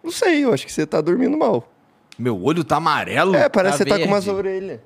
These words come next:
Speaker 3: Aqui em
Speaker 1: O-,
Speaker 3: volta
Speaker 1: olheira.
Speaker 3: tá amarelado, verdeado.
Speaker 2: Ah, é?
Speaker 1: As orelhas. <laughs>
Speaker 2: Caralho.
Speaker 1: É.
Speaker 2: Será que eu vou sobreviver?
Speaker 1: Desde ontem que você tá assim.
Speaker 2: Sério?
Speaker 1: De ontem pra hoje você dormiu bem?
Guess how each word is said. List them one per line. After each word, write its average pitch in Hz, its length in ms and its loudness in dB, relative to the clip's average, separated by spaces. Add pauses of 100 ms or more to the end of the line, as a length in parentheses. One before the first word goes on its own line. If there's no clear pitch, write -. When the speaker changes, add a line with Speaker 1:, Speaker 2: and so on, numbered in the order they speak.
Speaker 3:
Aqui 131 400 -14
em 131 40 -10
Speaker 1:
O-, 135 40 -6
Speaker 3:
volta 127 300 -6
Speaker 1:
olheira. 127 260 0
Speaker 3:
tá 127 140 -2
amarelado, 123 640 -4
verdeado. 110 640 -14
Speaker 2:
Ah, 147 160 2
é? 151 100 4
Speaker 1:
As 208 140 -2
orelhas. 135 420 -2 (240)
<laughs> - 600 -4
Speaker 2:
Caralho. 170 800 -10 (580)
Speaker 1:
É. 160 120 0
Speaker 2:
Será 151 100 0
que - 80 -12
eu 156 60 -6
vou 160 80 -8
sobreviver? 139 520 -6
Speaker 1:
Desde 170 240 2
ontem 226 300 0
que - 60 -16
você 143 120 -2
tá 135 120 0
assim. 123 300 -4 (920)
Speaker 2:
Sério? 147 340 -2
Speaker 1:
De 135 140 0
ontem 185 180 0
pra 175 140 0
hoje 165 100 -2
você 170 80 -6
dormiu 147 280 0
bem? 175 240 0